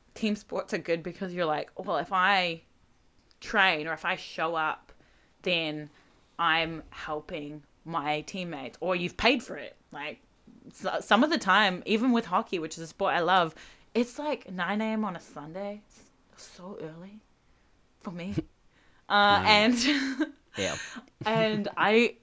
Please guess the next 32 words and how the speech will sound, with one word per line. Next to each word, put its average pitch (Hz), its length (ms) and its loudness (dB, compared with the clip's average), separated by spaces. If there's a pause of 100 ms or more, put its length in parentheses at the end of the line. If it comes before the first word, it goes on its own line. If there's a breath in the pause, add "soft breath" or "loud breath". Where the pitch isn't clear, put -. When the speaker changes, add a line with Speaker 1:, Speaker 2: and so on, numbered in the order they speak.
Speaker 1:
don't 196 260 2
love 180 220 2
getting 185 240 -2
up 185 160 0
that 147 160 -2
early 147 280 -4
on 151 120 -4
a 156 60 -6
Sunday. 147 480 -6 (280 loud breath)
And, 180 300 -6 (240)
but 180 200 4
what 170 180 -2
keeps 185 240 -8
me 185 100 -6
motivated 156 600 -4
is, 165 200 -10 (320)
uh, 156 260 -6
Speaker 2:
It's - 140 -12
your 127 80 -6 (140)
Speaker 1:
I 131 140 -2
like 156 180 0
the 98 60 -6
Speaker 2:
friendos. 92 240 -8
Speaker 1:
sport, 156 460 -6
and 170 120 -6
I 160 80 -6
know 160 160 -4
I'm 180 160 -2
gonna 160 160 -8
feel 165 220 -8
good 151 180 -6
afterwards, 147 480 -6